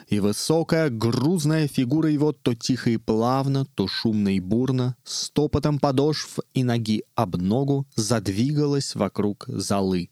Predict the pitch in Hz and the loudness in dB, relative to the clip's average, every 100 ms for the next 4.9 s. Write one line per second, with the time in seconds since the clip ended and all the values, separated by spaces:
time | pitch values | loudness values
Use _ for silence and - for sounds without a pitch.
0 | _ _ - - - - - 113 110 101 | _ _ -20 -16 -14 -14 -4 -2 -2 0
1 | 113 123 151 135 123 117 113 120 147 127 | 0 2 2 2 0 0 -2 0 0 0
2 | 98 98 151 160 135 127 123 - 123 123 | -2 0 0 2 0 -2 -4 -2 -2 0
3 | 135 127 139 123 107 - 98 92 90 92 | 0 0 2 0 0 -2 -2 0 -2 -2
4 | 92 110 117 123 139 131 - - | -2 -2 0 0 0 -2 -4 -6